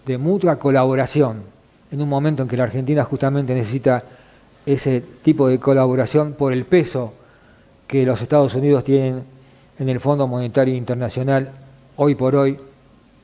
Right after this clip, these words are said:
nuestro principal acreedor, con cincuenta y siete mil millones de dólares y con un desembolso pendiente por cinco mil setecientos millones de, de dólares. Estimamos que esta conversación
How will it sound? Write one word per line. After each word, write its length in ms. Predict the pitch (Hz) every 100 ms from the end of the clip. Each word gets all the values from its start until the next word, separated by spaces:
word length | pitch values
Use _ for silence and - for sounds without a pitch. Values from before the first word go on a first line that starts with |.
| _ _ _ _ _ _ 214
nuestro 320 | 147 123 131
principal 460 | 120 131 131 143 131
acreedor, 680 | 123 131 131 135 120 120 -
con 220 | 120 113
cincuenta 340 | 127 123 120
y 20 |
siete 240 | 117 123 127
mil 160 | 139 131
millones 320 | 120 131 120
de 60 |
dólares 320 | 131 139 131 151
y 60 | -
con 200 | 135 135
un 460 | 143 139 131 123
desembolso 640 | 120 - 123 135 127 123 110 - - -
pendiente 400 | 131 135 143 127
por 160 | 107 110
cinco 280 | 120 117 120
mil 180 | 135
setecientos 560 | 131 120 104 127 117 110
millones 640 | 107 120 123 113 110 107 107 - - - - - -
de, 80 | 123
de 60 |
dólares. 380 | 123 110 101 104 - - - - - - - - - - - - - - - - - - - - - - - - - - - -
Estimamos 600 | 120 151 160 156 139 - - - - -
que 180 | 135
esta 280 | 135 135 120
conversación 760 | - 131 123 127 113 147 139